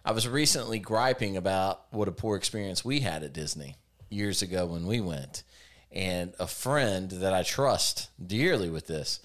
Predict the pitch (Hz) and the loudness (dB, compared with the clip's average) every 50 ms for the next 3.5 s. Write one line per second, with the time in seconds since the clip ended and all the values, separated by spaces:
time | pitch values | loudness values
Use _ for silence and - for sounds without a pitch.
0 | - _ _ _ _ - - - 127 113 92 - 87 82 82 80 85 92 113 127 | -18 _ _ _ _ -2 2 4 4 4 2 0 -6 -6 -8 -8 -10 -8 -4 -4
1 | 120 101 101 104 110 127 143 143 - - 104 85 80 78 - - - - - - | -4 -4 -2 -2 -2 -2 -2 -4 -4 -4 -4 -4 -4 -6 -8 -8 -8 -8 -8 -8
2 | - _ _ _ _ _ _ _ _ _ _ - 87 101 110 110 107 95 107 107 | -10 _ _ _ _ _ _ _ _ _ _ -4 -2 0 0 0 0 2 2 2
3 | 104 95 - - 85 78 76 76 80 | 4 4 2 2 2 0 -4 -4 -8